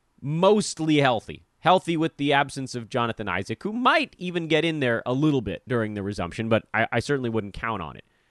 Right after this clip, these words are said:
So the Magic have Vooch and Aaron Gordon and, uh, Markelle Fultz and D J Augustin and Evan Fournier, and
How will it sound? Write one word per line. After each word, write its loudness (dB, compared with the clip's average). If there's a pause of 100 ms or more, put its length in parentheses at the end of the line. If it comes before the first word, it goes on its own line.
(540)
So -14
the 0
Magic 2
have 2 (120)
Vooch 2 (500)
and -2
Aaron 2
Gordon 6 (480)
and, 0
uh, 2
Markelle -2
Fultz 4
and -8
D -10
J -6
Augustin 2
and -6
Evan -8
Fournier, 0
and -12